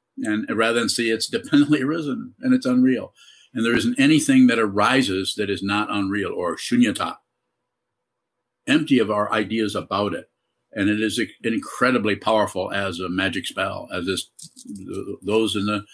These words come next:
past times who have understood this have used those kind of, uh, images or similes. It's a magic spell. It's like a bolt of lightning. It's like a dewdrop. It's just an astonishing realization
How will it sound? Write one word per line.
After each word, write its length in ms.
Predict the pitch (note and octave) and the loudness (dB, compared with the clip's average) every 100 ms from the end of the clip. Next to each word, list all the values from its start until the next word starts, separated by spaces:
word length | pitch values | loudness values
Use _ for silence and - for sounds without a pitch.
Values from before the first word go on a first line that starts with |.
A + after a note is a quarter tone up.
| - - | -10 -2
past 260 | A2 - | -2 0
times 260 | A2 G#2+ F#2+ | -2 -2 0
who 60 | |
have 120 | G#2 G2 | -2 0
understood 500 | G2+ F2+ - G2+ F2+ | -2 -4 -4 -4 -4
this 220 | F#2+ - | -6 -4
have 140 | F#2 | -4
used 240 | F#2+ F#2 F#2 | -4 -4 -4
those 200 | F2+ - | -4 -6
kind 260 | F#2+ F2+ | -6 -6
of, 140 | F2 D#2+ _ _ _ _ _ - | -6 -10 _ _ _ _ _ -18
uh, 240 | F#2 F2+ F2 | -10 -10 -6
images 420 | G#2 F#2+ E2 E2+ F2 | -2 -2 -2 -8 -6
or 80 | |
similes. 560 | E2+ G2+ F#2 E2+ E2+ - | -4 -2 -2 -6 -10 -16
It's 140 | - E2+ | -18 -8
a 40 | |
magic 340 | F2+ F2+ F#2 | -6 -6 -8
spell. 420 | - G2+ G2+ F#2 E2+ | -8 -6 -4 -6 -10
It's 140 | - | -16
like 160 | F2 F2+ | -14 -12
a 60 | |
bolt 300 | D2+ E2+ F#2+ | -10 -8 -6
of 100 | F#2 | -6
lightning. 500 | F#2 G2+ F2 E2+ E2+ _ _ - | -6 -6 -6 -12 -14 _ _ -12
It's 160 | E2+ | -8
like 180 | F#2+ F2 | -6 -6
a 80 | E2+ | -8
dewdrop. 500 | D#2+ G2 D#2+ D2+ _ _ _ _ _ _ _ _ | -6 -6 -8 -14 _ _ _ _ _ _ _ _
It's 180 | G2+ - | -10 -8
just 240 | - G#2 A2 | -6 -6 -2
an 100 | G2+ | -2
astonishing 680 | G2 - A#2+ A#2 G2 G#2 | -2 0 0 2 0 -2
realization 720 | F#2 G2 F2+ G2 F#2 F#2+ F#2 | -2 -4 -2 -4 -4 -6 -12